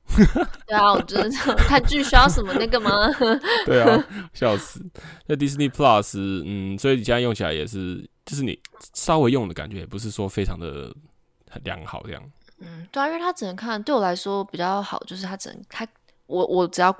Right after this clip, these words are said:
Speaker 2: 主要看两个，一个就是 Marvel 的那个电影，另外就是那个国家地理频道的纪录片。
Speaker 1: 嗯。
Speaker 2: 哎，我超喜欢看动物的，然后但是 Netflix 只有一集那个动物，
Speaker 1: 真的，
Speaker 2: 就
Speaker 1: Netflix 真的非常少，
Speaker 2: 一个动物的。
Speaker 1: 对啊。
Speaker 2: 对啊，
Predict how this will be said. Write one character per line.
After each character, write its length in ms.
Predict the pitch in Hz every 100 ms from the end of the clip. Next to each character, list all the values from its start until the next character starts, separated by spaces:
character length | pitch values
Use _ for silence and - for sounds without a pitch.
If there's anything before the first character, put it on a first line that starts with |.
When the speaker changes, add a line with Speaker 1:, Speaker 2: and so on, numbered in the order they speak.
| -
Speaker 2:
主 100 | -
要 100 | 180
看 160 | 214 202
两 140 | -
个， 60 | -
一 40 |
个 60 | 185
就 100 | 190
是 80 |
Marvel 360 | 190 190 185 175
的 100 | -
那 140 | -
个 280 | - - - 208 -
电 160 | -
影， 80 | - - - -
另 100 | 214
外 140 | 208
就 120 | 190 190
是 120 | 190
那 100 | 185
个 80 | -
国 160 | 190
家 160 | 185 196
地 160 | 202
理 100 | -
频 160 | - - -
道 160 | - -
的 140 | - - _ -
纪 100 | 185
录 80 | -
片。 180 | -
Speaker 1:
嗯。 180 | 101 98
Speaker 2:
哎， 60 | 262
我 60 |
超 160 | 226 311
喜 100 | -
欢 140 | 190
看 180 | 196 233
动 200 | 220 202
物 200 | 190 190
的， 200 | - -
然 80 | 190
后 140 | 208 233
但 120 | 254
是 160 | 269 254 - - -
Netflix 420 | 220 220 226 -
只 80 | 170
有 180 | 175 -
一 100 | - 202
集 280 | - - -
那 80 | 131
个 160 | -
动 140 | - 175
物， 20 |
Speaker 1:
真 160 | 117 127
的， 260 | 123 101
Speaker 2:
就 60 | 104
Speaker 1:
Netflix 460 | 113 131 139 104 90
真 180 | -
的 100 | - 202
非 100 | 98
常 200 | 85 -
少， 80 |
Speaker 2:
一 20 | -
个 60 |
动 180 | - -
物 60 | 117
的。 80 | - _ _
Speaker 1:
对 140 | -
啊。 80 | 90
Speaker 2:
对 120 | - 294
啊， 340 | 262 233 240